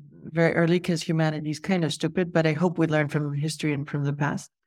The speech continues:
and we become better humans. At least we help people live better as they go along. So if I can add to, that's why it's something so important to me. I've tried to do that in my job successive, uh, successively, is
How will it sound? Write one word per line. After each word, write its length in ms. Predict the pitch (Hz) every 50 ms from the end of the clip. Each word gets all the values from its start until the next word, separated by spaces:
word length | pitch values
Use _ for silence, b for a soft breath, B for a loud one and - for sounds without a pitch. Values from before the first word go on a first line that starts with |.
| _ _ _ _ _ _ _
and 120 | 147 147 143
we 100 | 151 147
become 320 | 139 147 143 - 170 156
better 180 | 151 156 151 147
humans. 560 | 135 143 - 170 160 143 135 131 139 127 - - _ _ _ _ _ _ _
At 140 | - 147 147
least 240 | 165 170 175 170 -
we 100 | 170 160
help 220 | 151 160 151 151 -
people 400 | - 160 165 160 160 151 147 147
live 340 | 147 151 156 165 165 160 160 - - - - _ - - - - _
better 480 | 139 143 - 180 175 160 151 139 127 -
as 200 | - 139 156 151
they 100 | 156 160
go 220 | 151 156 151 143 143
along. 420 | 139 151 160 147 139 135 147 143
So 160 | 147 - - 160
if 140 | 156 156
I 120 | 165 170 196
can 220 | - - 175 160 -
add 240 | - 151 156 175 170
to, 100 | 180 170
that's 240 | 156 160 165 - -
why 140 | 226 226
it's 120 | 220 190 -
something 280 | 202 190 165 196 190
so 160 | 175 - - 185
important 320 | 170 165 - 196 190 175 175
to 40 | 165
me. 140 | 151 139
I've 100 | 135 135
tried 200 | 139 - 175 165
to 60 | 160 160
do 100 | 165 180
that 160 | 170 165 - - _
in 80 | 160 160
my 140 | 165 160 160
job 360 | 160 180 170 180 190 180 160
successive, 640 | - - - - - 165 156 160 - - 156 143 - - 147 _
uh, 480 | - - - _ _ _ - - - -
successively, 760 | 135 - 165 160 165 - 151 156 - 175 165 151 139 143 139 135 139
is 300 | 143 143 139 - - -